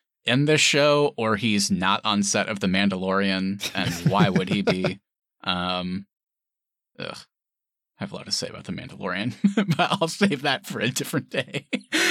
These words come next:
Speaker 1: Um, all right, guys, before we close out here, let's do some Arnie's Podcast Awards. This is the part of our show where we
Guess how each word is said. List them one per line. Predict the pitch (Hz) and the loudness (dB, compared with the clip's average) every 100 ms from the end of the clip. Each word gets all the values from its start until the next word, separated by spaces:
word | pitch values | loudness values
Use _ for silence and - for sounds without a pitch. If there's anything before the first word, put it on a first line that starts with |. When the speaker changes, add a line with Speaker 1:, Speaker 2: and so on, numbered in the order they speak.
| 320 - - - | 0 0 0 2
Speaker 1:
Um, | 190 196 131 - - - - | 2 4 0 -2 -10 -8 0
all | 127 | 2
right, | 120 110 | 4 2
guys, | 120 113 107 | 0 0 2
before | 113 131 | 4 4
we | 127 | 4
close | - 120 117 120 | 2 2 4 4
out | 113 - | 2 0
here, | 113 120 | 2 4
let's | 220 208 | 4 4
do | 180 151 | 2 4
some | 147 123 | 4 4
Arnie's | 123 120 110 | 4 4 2
Podcast | - 113 104 101 101 98 - | 2 2 2 2 2 2 0
Awards. | 98 95 92 92 | 0 0 0 0
This | 110 | -2
is | 98 | -4
the | 101 | -2
part | 120 113 | 2 2
of | 101 | 4
our | 101 | 4
show | - 120 | 4 2
where | 110 | 2
we | 107 | 0